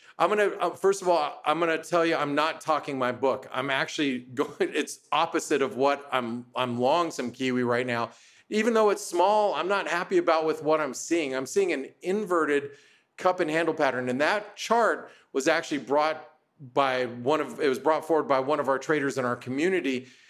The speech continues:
'cause I was looking at it as a bearish breakdown over the last couple of days out of a triangle, but it really is a cup and handle pattern. And if we really close, we're trading right at sixty-two cents. Tomorrow or the end of the week, we close below sixty-two cents. The risk is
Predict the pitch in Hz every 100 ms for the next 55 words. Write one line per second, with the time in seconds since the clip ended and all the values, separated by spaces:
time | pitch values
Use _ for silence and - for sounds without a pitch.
0 | - - 151 156 151 208 208 180 160 139
1 | 139 131 123 131 151 156 135 117 131 156
2 | 156 170 165 160 143 139 131 135 139 -
3 | 156 139 127 131 143 139 131 131 117 113
4 | 147 139 156 165 170 - _ _ 151 151
5 | 139 147 214 202 131 123 160 156 120 131
6 | 165 131 131 113 117 113 135 139 - 196
7 | 220 - 254 220 151 175 202 214 208 -
8 | - 202 185 131 120 - - _ 143 143
9 | - 214 190 139 117 160 156 - 160 151
10 | 147 127 151 - 147 123 - 156 135 135
11 | 165 208 208 202 143 131 151 180 175 170
12 | 220 214 _ _ _ _ - 175 - 254
13 | 247 196 170 180 175 226 - 208 208 185
14 | 196 175 - 147 117 151 285 294 151 131
15 | 127 123